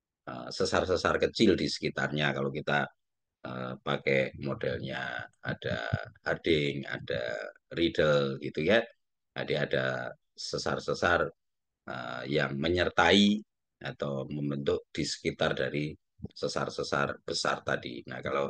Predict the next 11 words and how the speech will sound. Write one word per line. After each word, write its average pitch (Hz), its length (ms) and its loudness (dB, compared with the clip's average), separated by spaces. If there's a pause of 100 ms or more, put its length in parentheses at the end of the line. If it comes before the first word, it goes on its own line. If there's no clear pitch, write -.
kita 73 400 -6
lihat 87 240 4
di 85 80 -4
sesar 87 320 -2
besar 76 320 -2 (560)
dari 65 560 -2
sesar 73 400 -4
Palu 69 240 2
Koro, 82 560 6
ini 67 240 -4
tadi 67 560 -4